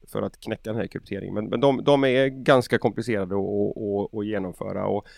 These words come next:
eh, är ibland beroende utav svagheter, eller ofta beroende av svagheter i de här mjukvarorna, att det har kommit buggar i dem. Det fanns ett sånt för några år sedan som heter Heartbleed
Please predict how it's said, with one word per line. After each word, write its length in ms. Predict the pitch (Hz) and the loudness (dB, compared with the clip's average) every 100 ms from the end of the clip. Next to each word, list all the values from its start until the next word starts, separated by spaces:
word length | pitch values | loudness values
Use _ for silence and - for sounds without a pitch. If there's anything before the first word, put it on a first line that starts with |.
| - - - | -20 -10 -2
eh, 460 | 113 - 113 - | 0 2 2 6
är 120 | 120 117 | 8 8
ibland 640 | 120 110 107 127 135 117 | 4 2 4 4 2 2
beroende 520 | 123 120 98 95 98 | 2 4 0 -2 -2
utav 180 | 95 101 | 0 -2
svagheter, 800 | - 120 123 98 95 87 95 107 | -2 0 2 2 -2 -8 -6 -2
eller 100 | 104 | -2
ofta 220 | 113 98 | -2 -4
beroende 320 | 101 113 85 | -2 -2 -4
av 40 | 95 | -6
svagheter 840 | - 113 92 90 90 - 120 101 | 0 0 0 -2 -4 -2 -4 -2
i 20 | |
de 160 | 92 98 | -2 -2
här 100 | 90 | 0
mjukvarorna, 480 | 101 95 - 90 98 | 0 -2 -4 -2 0
att 60 | |
det 40 | 104 | 0
har 60 | |
kommit 280 | - 98 92 | 0 -2 -4
buggar 720 | 101 80 92 123 101 82 104 | -8 -12 -2 0 2 0 -2
i 100 | 120 | -2
dem. 280 | 92 92 65 - | -4 -8 -6 -4
Det 100 | 123 | 2
fanns 240 | 127 110 | 2 2
ett 100 | 113 | 2
sånt 200 | 110 98 | 0 0
för 80 | 107 | -2
några 180 | 98 101 | 0 0
år 100 | 92 | 0
sedan 120 | 90 | -2
som 100 | 95 | -2
heter 160 | - - | -2 -2
Heartbleed 680 | 90 - - 92 98 98 | -2 -4 -6 -4 -4 -8